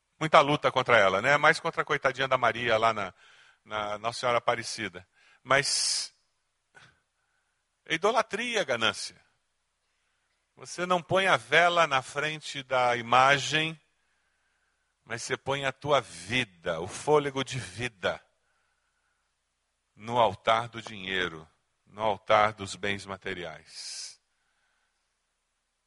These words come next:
O dinheiro é um ótimo servo. Ele paga médico, paga escola, paga remédio,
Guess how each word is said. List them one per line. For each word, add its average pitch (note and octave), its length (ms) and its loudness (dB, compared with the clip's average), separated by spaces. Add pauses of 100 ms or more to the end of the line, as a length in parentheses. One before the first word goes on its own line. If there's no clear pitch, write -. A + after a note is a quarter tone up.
(200)
O - 20 -20
dinheiro A2 380 -8
é G2+ 40 -4
um F2+ 160 -10
ótimo G#2 380 0
servo. E2 400 -10 (300)
Ele F2+ 180 -20
paga F2+ 280 -8
médico, F#2+ 580 -6
paga - 260 -14
escola, F#2 600 0
paga F2 260 -10
remédio, F2+ 720 -4